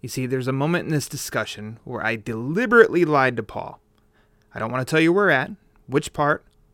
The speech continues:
or what it concerns. Consider it a fun little Easter egg hunt. Best part is, Paul has absolutely no idea,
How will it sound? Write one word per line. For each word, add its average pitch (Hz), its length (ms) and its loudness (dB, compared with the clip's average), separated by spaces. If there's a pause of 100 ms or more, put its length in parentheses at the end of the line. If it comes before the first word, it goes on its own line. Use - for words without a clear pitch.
or 147 540 4 (160)
what 117 180 -6
it 107 80 -4
concerns. - 600 -10 (200)
Consider 117 340 -4
it 110 40 -2
a - 20 -8
fun 110 240 -8
little 101 460 -8 (160)
Easter 117 240 -6
egg 101 80 -6
hunt. 98 160 -10 (720)
Best 160 220 2
part 156 200 4
is, 160 160 2
Paul 151 300 2
has 135 240 2 (280)
absolutely 170 580 4
no 143 180 2
idea, 120 420 -2